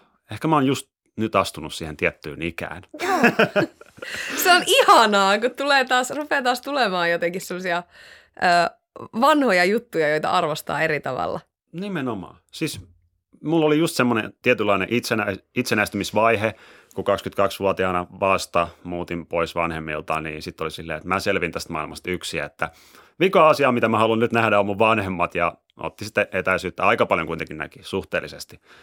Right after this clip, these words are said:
Speaker 1: Et mä en ole koskaan asunut vanhemmista yli kilometrin päässä edelleenkään. <laughs> Että toi, et kyllä mä sille vähän van-, vanhempien poika oon edelleen, mutta, mutta toi, sit joku mua jotenkin napsahti pään sisällä,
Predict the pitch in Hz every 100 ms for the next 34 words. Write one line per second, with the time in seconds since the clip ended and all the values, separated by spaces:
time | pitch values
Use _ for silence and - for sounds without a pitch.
0 | _ _ - - - 80 80 85 - 85
1 | 85 85 - 87 85 82 76 - 80 80
2 | 80 - 82 80 - 78 - 76 - 82
3 | - - 82 78 85 82 82 - - -
4 | - - 127 113 92 92 - _ - -
5 | - - - - - - 101 107 113 110
6 | 113 113 101 - - _ 101 101 104 104
7 | 101 104 101 92 92 87 - _ _ _
8 | _ _ 117 117 - 101 104 101 101 101
9 | 98 101 104 95 82 82 - - 87 -
10 | _ _ _ 92 80 - 87 82 82 _
11 | _ _ _ _ _ _ _ _ - 135
12 | 165 147 107 90 87 90 85 80 82 85
13 | - - - - 78 76 78 69